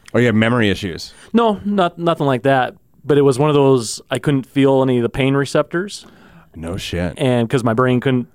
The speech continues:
Speaker 1: Damn
Speaker 2: tell
Speaker 1: it.
Speaker 2: me what's going
Speaker 1: We
Speaker 2: on.
Speaker 1: coulda threw you in a boxing match and made some money.
Speaker 2: We could've.
Speaker 1: God dang it.
Speaker 2: But the doctor said, he goes, "Yeah, eventually those are gonna,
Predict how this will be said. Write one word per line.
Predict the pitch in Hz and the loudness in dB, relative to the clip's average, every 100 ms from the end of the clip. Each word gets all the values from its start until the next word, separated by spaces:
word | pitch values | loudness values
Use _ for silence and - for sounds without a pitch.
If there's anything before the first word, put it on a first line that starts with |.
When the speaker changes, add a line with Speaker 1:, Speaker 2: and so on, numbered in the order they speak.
| _ _ | _ _
Speaker 1:
Damn | - | -4
Speaker 2:
tell | 139 127 | -2 0
Speaker 1:
it. | |
Speaker 2:
me | 127 | 0
what's | 123 | 0
going | 127 127 | 0 0
Speaker 1:
We | 139 | 2
Speaker 2:
on. | 170 | 2
Speaker 1:
coulda | 90 | 0
threw | 85 98 | 0 2
you | 98 98 | 4 4
in | 92 | 2
a | |
boxing | 78 98 - 90 | 0 -4 -4 -4
match | 85 85 | -4 -6
and | 90 | -4
made | 92 90 | -4 -4
some | 90 | -2
money. | 92 92 85 | -2 -2 -4
Speaker 2:
We | |
could've. | - 165 170 151 - | -2 -2 0 -4 -8
Speaker 1:
God | 95 80 | -10 -8
dang | 95 87 | -8 -8
it. | 82 - - - _ - | -8 -14 -20 -20 _ -2
Speaker 2:
But | 131 131 - | 0 0 -2
the | 131 | -2
doctor | 120 147 147 147 | 0 -2 -2 -4
said, | 196 | -4
he | 135 | -2
goes, | 127 123 | -2 -2
"Yeah, | 196 214 | 0 0
eventually | 190 220 - 196 | 0 0 2 0
those | 170 147 170 165 | 0 0 0 0
are | 170 | 0
gonna, | 175 170 | 0 0